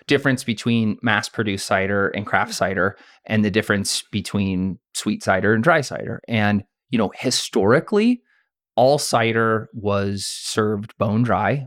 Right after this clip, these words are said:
because they didn't have in the seventeen hundreds, like, pasteurization. And in fact, Louis Pasteur, I think, invented pasteurization in the late seventeen hundreds, but that was, like, he was a crazy scientist, just proving some things.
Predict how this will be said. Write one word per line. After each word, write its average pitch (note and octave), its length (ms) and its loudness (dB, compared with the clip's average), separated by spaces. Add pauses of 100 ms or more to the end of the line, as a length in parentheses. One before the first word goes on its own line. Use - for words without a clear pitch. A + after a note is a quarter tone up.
(120)
because G2+ 600 -2 (120)
they G#2 100 2
didn't G#2 240 0
have G#2+ 420 0
in G2+ 120 0
the G2 80 -2
seventeen G2 440 -4
hundreds, G2 520 -2
like, - 260 -10 (400)
pasteurization. G2 1040 -2
And F#2 140 -4
in A#2 100 0
fact, - 240 -2 (220)
Louis A2+ 400 4
Pasteur, A2+ 640 2
I F#2 80 0
think, G2+ 300 -4 (580)
invented G#2+ 560 0
pasteurization G2+ 720 -4
in G#2+ 80 -2
the F2+ 100 -4
late G#2 400 2
seventeen G2 440 -2
hundreds, F#2+ 380 -2
but G#2 160 -4
that G2 200 0
was, G#2+ 180 -8
like, G#2+ 160 -8
he G#2+ 100 -2
was G2 120 -4
a F#2+ 60 -6
crazy F#2 320 -4
scientist, G#2 640 -4
just - 260 -4
proving A2+ 420 4
some G#2+ 200 -4
things. G#2 520 0